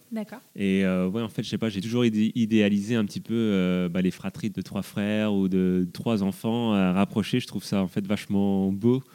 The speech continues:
Speaker 2: de les voir complices et de, de jouer ensemble. Euh, et je me suis toujours dit, ouais, j'aimerais bien avoir, euh, trois enfants.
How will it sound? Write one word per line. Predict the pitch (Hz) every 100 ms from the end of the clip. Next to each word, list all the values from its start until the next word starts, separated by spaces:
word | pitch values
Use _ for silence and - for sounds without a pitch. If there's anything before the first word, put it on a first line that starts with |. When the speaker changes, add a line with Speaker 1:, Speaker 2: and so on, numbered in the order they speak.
| - - _ -
Speaker 2:
de | 92
les | 98
voir | 95 98
complices | - 101 90 110 113 113 -
et | 98
de, | 92 95 95
de | 95
jouer | 92 101
ensemble. | 95 92 107 104 104 101
Euh, | 90 85 82 - _ - - - -
et | 95
je | 80 101
me | 92
suis | - 101
toujours | 113 110 104
dit, | 117 120
ouais, | 113
j'aimerais | 101 92 92
bien | 95 104
avoir, | 104 95
euh, | 92 90
trois | - 104 95
enfants. | 95 113 123